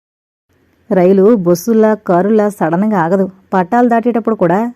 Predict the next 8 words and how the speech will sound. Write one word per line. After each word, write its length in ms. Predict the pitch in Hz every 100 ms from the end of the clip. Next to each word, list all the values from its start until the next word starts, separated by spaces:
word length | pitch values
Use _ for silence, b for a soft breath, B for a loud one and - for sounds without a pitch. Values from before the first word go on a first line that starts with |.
| 202
రైలు 280 | 175 202
గాని 240 | 226 226 226
వస్తుందేమోనని 880 | 185 170 220 220 220 220 214 214 214
రెండు 240 | 175 175
వైపులా 320 | 208 220 220 214
చూసుకుని 420 | 214 269 - 247
మరీ 220 | 233 233
దాటాలి," 440 | 165 156 202 190